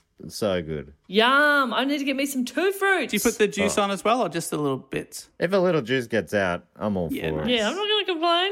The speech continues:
Speaker 2: That was my favourite bit,
Speaker 1: <laughs>
Speaker 2: just drinking that at the end. It's just this syrupy liquor. Oh my God, it's so good.
Speaker 1: <laughs> You can, uh, we've got a few inductees into the Triptych Club this week. Just let me check the guest list here.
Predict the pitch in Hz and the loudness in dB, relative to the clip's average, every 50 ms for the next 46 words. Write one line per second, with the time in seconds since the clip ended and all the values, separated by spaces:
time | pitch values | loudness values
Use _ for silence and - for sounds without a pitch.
0 | 392 - - 302 302 311 311 311 254 - 269 262 247 220 - 240 269 247 185 175 | -4 0 2 2 2 4 2 -2 0 0 0 2 2 2 0 0 0 0 0 0
1 | 202 202 - - - 196 196 214 233 - 226 196 180 180 185 196 247 247 202 190 | -2 -4 -8 -6 -4 -2 0 0 -2 -2 -4 -6 -4 -2 -4 -4 -4 -4 -4 -6
2 | 170 156 156 156 160 170 - - _ _ _ _ _ - 226 214 - 277 262 269 | -6 -6 -8 -10 -12 -14 -16 -20 _ _ _ _ _ -8 -4 -2 0 0 0 0
3 | - 233 214 - - - - - - 233 240 233 240 240 247 247 - 247 220 220 | -2 -2 -2 -2 -2 -2 -2 -2 -2 0 0 2 2 2 0 0 -2 -2 0 0
4 | 214 208 196 185 180 185 202 214 196 202 202 202 214 214 - - 180 175 170 160 | 0 0 -2 -6 -8 -14 -14 -12 -8 -4 0 0 0 0 0 -4 -4 -2 -4 -4
5 | 143 143 147 156 147 - - - - - - 165 - - - - 107 98 - - | -8 -10 -8 -4 -4 -4 -4 -4 -6 -6 -6 -6 -6 -8 -8 -8 -8 -8 -8 -12
6 | - _ _ - 143 143 147 - 170 147 143 143 139 143 139 147 151 135 131 - | -14 _ _ -4 -4 -4 -2 0 0 2 4 4 2 2 2 0 -2 -2 0 0
7 | 180 180 165 160 - - 147 185 233 262 233 180 131 127 113 - - - 120 110 | 0 0 0 -2 -4 -4 -2 -2 0 0 0 0 2 0 0 0 -2 -2 0 0
8 | 107 95 107 104 101 95 85 - - 120 - - 101 - - - - - - 104 | 0 0 -2 -2 -2 -2 -4 -4 -6 -6 -6 -6 -10 -12 -12 -16 -14 -4 -2 0
9 | 95 90 85 85 95 90 - - - 101 101 113 139 147 - 147 139 - - 147 | 0 0 -2 -4 -6 -6 -6 -6 -4 -2 -2 -2 -2 -6 -6 -8 -8 -2 -2 -2
10 | 123 101 123 123 120 117 107 - - 139 127 - - - _ - 120 117 117 113 | -2 0 -2 -2 -2 -2 -4 -2 -2 -2 -2 -2 -6 -20 _ -6 -4 -2 -2 0
11 | 113 113 110 110 110 113 107 - - _ _ - - 82 _ _ - 131 135 - | 0 -2 -2 -2 -2 -2 -4 -6 -8 _ _ -18 -18 -18 _ _ -2 -2 -2 -2
12 | - - 139 120 - - - 131 135 151 185 220 277 247 | -2 -6 -6 -6 -6 -4 -4 -2 -2 -2 -4 -4 -6 -10